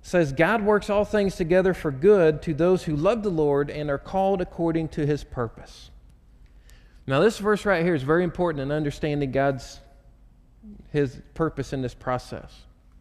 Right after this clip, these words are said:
First of all, all things are not good. Okay? Not all things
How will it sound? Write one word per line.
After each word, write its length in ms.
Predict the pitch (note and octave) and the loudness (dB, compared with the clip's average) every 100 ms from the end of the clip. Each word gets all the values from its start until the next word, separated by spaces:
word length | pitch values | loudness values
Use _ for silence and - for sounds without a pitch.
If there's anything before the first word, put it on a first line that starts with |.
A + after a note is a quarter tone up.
| _ _ _ - - _ - - _ _ _ _ - | _ _ _ -20 -20 _ -20 -20 _ _ _ _ -10
First 280 | G3 A#3 G3 | -4 -4 -2
of 100 | C#3+ | -2
all, 500 | C3 B2+ D3 - - | -2 -2 -4 -12 -14
all 280 | - G#3 A#3+ | -2 0 0
things 680 | - A3+ G3+ E3 D3 - - _ _ _ - - | 0 0 0 -2 -4 -8 -20 _ _ _ -20 -10
are 140 | F3 F#3 | -2 2
not 340 | F#3+ F#3+ F3 | 2 2 2
good. 340 | F3 D#3+ A#2 - - - - - _ _ - - - _ _ - - - | 2 4 0 -8 -20 -20 -20 -20 _ _ -20 -20 -20 _ _ -20 -20 -12
Okay? 380 | C3+ D3+ E3 - - - | -8 -2 -2 -4 -14 -6
Not 280 | D3 G#3 G3 | 0 0 0
all 220 | F#3 G#3+ | 0 0
things 680 | - G#3+ G3 C#3+ C#3+ - | 0 -2 -2 -2 -6 -10